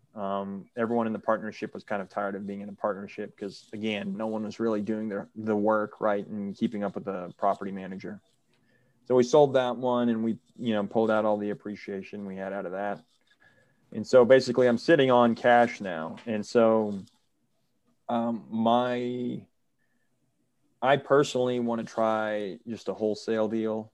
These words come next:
like, buy and turn around and sell. Um, I understand, you know, there could be some difficulty in that, um, just in finding someone to sell it and make sure you buy it at the right point. But there's a couple of houses in my neighborhood right now that I'm looking at, and I've been in contact with the homeowner.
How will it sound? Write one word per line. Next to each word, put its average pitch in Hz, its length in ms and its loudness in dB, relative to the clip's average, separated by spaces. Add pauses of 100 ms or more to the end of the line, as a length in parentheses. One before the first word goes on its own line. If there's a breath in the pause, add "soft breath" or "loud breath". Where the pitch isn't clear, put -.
like, 107 160 -8
buy 101 320 -2
and 98 240 -12
turn 104 160 -8
around 98 260 -8
and 82 100 -16
sell. 101 440 -6 (600)
Um, 92 520 -6 (200)
I 120 100 0
understand, 113 460 -2
you 113 80 -4
know, 92 100 -8
there 92 120 -10
could 95 140 -12
be 98 60 -8
some 98 220 -12
difficulty 98 560 -8
in 98 100 -10
that, 98 380 -12
um, 98 520 -6 (380)
just 107 240 -8
in 98 100 -10
finding 95 380 -8
someone 98 360 -10
to 90 80 -14
sell 101 320 -4
it 92 80 -6
and 95 120 -12
make 95 200 -14
sure 98 180 -14
you 92 100 -12
buy 95 180 -8
it - 60 -10
at - 80 -14
the - 80 -12
right 98 160 -6
point. 107 220 -6
But 117 80 -8
there's 135 160 2
a 120 40 -6
couple 123 220 0
of 104 80 -6
houses 104 340 -2
in 101 100 -6
my 98 120 -8
neighborhood 95 400 -8
right 95 220 -8
now 92 180 -8
that 95 120 -10
I'm 92 120 -12
looking 98 320 -12
at, 98 240 -10
and 98 100 -14
I've 95 140 -12
been 92 120 -10
in 92 80 -14
contact 95 440 -10
with 95 80 -16
the - 80 -20
homeowner. 98 540 -10